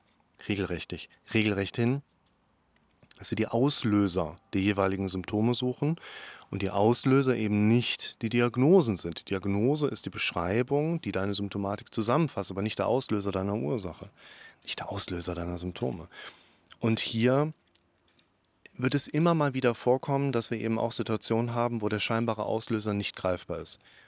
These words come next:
Einerseits würde ich sagen, um nochmal gerade auch für euch dieses Standardvorgehen auch hier für den jungen Mann mit drin zu haben,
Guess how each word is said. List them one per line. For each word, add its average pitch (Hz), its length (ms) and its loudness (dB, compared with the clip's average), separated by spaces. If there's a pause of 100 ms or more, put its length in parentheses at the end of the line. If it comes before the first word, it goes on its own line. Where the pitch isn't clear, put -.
(680)
Einerseits 151 540 2
würde 135 140 -2
ich 127 80 -2
sagen, 127 360 2
um 117 100 -2
nochmal 117 240 0
gerade 113 260 2
auch 113 100 -4
für - 140 -4
euch 123 180 2
dieses 117 220 -4
Standardvorgehen 123 760 0
auch 113 260 0
hier 117 160 -4
für - 140 -4
den 110 120 0
jungen 110 340 0
Mann 120 360 -2
mit 117 160 -8
drin 120 100 -2
zu 117 180 -2
haben, 117 280 -2